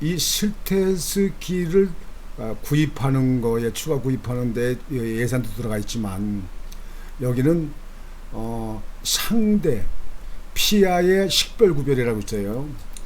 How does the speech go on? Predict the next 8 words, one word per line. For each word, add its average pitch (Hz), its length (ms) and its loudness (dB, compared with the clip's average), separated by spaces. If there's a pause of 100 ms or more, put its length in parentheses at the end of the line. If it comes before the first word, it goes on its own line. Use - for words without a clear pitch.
(420)
비행기가 190 520 6
여러분들 160 500 2
그냥 156 320 0
그 165 180 0
빠르게 165 460 2
막 147 160 -4 (540)
다니다 143 260 4
보면 123 520 2